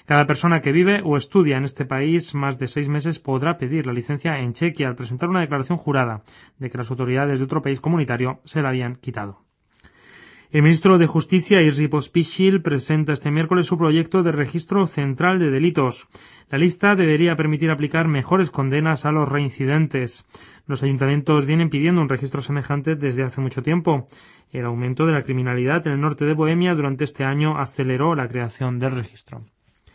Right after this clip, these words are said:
Las regiones de Moravia, Silesia y Justin-Adlaven son las que registran más casos de violencia doméstica de toda la República Checa. La ciudad de Ostrava fue durante este año de nuevo en la que más casos fueron denunciados por la policía, como se ha sabido este miércoles.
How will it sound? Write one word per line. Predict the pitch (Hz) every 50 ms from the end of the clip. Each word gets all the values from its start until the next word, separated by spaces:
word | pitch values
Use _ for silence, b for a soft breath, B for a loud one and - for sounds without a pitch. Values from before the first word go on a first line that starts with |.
| b b b b b b b b b b b b b b
Las | - 147 139
regiones | 143 135 - 160 160 160 156
de | 147 151
Moravia, | 147 147 143 156 170 175 175
Silesia | 170 160 160 175 180 180 - 202 202
y | 185 170
Justin-Adlaven | 170 170 165 - 190 185 170 139 156 175 190 196 185 160
son | - 151
las | 156 156 -
que | - 156
registran | 143 143 139 127 - 180 170 - - 196 202 202 202 202 170
más | 165 156 160 180 165 -
casos | - 170 160 - - 160 160 147 - - 147
de | 143 151 151
violencia | 143 139 131 139 160 160 156 180 180
doméstica | 170 151 135 135 147 139 - - 135 123 - 120
de | 117 117
toda | 113 135 139 139
la | 135 131
República | 117 120 123 113 135 135 131 131 120 127 117
Checa. | - 147 139 - 143 131 127 117 B B B B B B B B B
La | - 160 143
ciudad | - 160 160 160 151
de | 147
Ostrava | 160 147 - - 190 185 185 185 196 208 208
fue | 208 - 165 170 165
durante | 147 151 147 139 135 127 147
este | 139 - - 151 143
año | 147 156 156 165 170 180 180 185 190 196 185
de | 151 147 139
nuevo | 143 160 170 180 185 202 208 202
en | 190 170
la | 160 156 131
que | 143 147
más | 165 180 170 -
casos | - - 190 - - 143 131 110
fueron | - 151 139 139 143
denunciados | 147 147 147 127 139 135 147 135
por | - - 151 139
la | 139 131
policía, | 127 127 123 120 - - 190 208 180 131
como | - - 127 123 120
se | -
ha | 135 113
sabido | 127 127 127 127 135 135 143 151
este | 143 120 - - 127
miércoles. | 120 123 123 120 120 110 113 113 - -